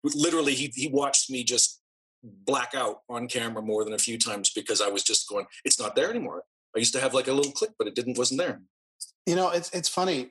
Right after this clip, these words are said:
Speaker 2: People don't understand how difficult, uh, acting is because it isn't just the lines. It's the intent. It's, it's what, what it means. I think the most fun w-, I had on Stargate was Continuum. We had fun on that.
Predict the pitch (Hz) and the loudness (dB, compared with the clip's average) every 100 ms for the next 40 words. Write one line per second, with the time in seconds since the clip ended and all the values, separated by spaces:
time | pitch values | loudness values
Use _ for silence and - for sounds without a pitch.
0 | - 202 262 202 180 - _ _ - 147 | -4 0 2 2 -2 -4 _ _ -4 0
1 | 160 151 143 143 143 120 127 127 135 127 | 2 2 2 0 0 0 -2 -2 2 2
2 | 110 _ - 135 135 117 110 110 - - | 0 _ -12 -6 -2 0 0 -4 -6 -2
3 | 139 - 127 135 127 107 - - _ - | 0 0 -2 0 0 0 -2 -2 _ -4
4 | 143 127 139 123 120 - - - 143 160 | -4 0 2 2 2 0 -4 -4 0 2
5 | 165 123 139 127 - - - - 160 120 | 2 2 2 2 2 0 -6 -12 -2 -2
6 | 110 135 120 101 - - 151 131 - - | 0 0 -2 -6 -10 -4 -2 0 0 2
7 | 127 127 - 147 135 127 - 131 131 - | -2 0 0 0 -2 -2 0 -2 0 0
8 | - _ _ - 135 147 147 156 139 120 | 0 _ _ -6 0 0 2 2 2 2
9 | 147 175 - - - - 202 339 370 196 | 0 0 -2 -6 -6 -2 0 0 0 2
10 | 180 175 - - 160 156 147 156 - - | 2 4 2 2 2 4 2 -2 -10 -6
11 | 147 - 139 160 160 147 131 123 - 127 | -6 -2 0 2 2 2 0 -4 -2 -2
12 | 123 117 120 - 127 131 127 143 170 175 | -2 -4 -2 -2 0 -2 0 -2 -4 -10
13 | - _ _ 156 208 - - 131 107 101 | -18 _ _ 0 0 0 0 -2 -2 -6
14 | 92 | -10